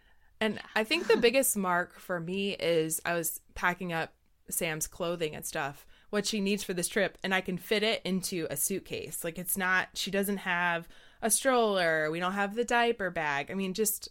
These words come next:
not having all of the stuff feels really liberating. So just know that you won't all have to carry around that stuff forever.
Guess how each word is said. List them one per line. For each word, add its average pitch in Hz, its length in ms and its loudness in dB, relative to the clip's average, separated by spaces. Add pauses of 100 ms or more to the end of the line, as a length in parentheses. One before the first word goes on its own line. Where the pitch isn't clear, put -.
(160)
not 196 240 0
having 196 320 0
all 175 180 0
of 165 80 -8
the 160 60 -10
stuff 165 580 -4 (300)
feels 170 340 -4
really 160 280 -2
liberating. 143 600 -8
So 277 160 -2
just 302 240 0
know 208 480 0 (480)
that 190 140 -4
you 220 140 -2
won't 214 140 0
all 190 140 -2
have 196 260 -2
to 196 80 -10
carry 165 260 -4
around 151 220 -4
that 147 160 -8
stuff 139 240 -8
forever. - 540 -10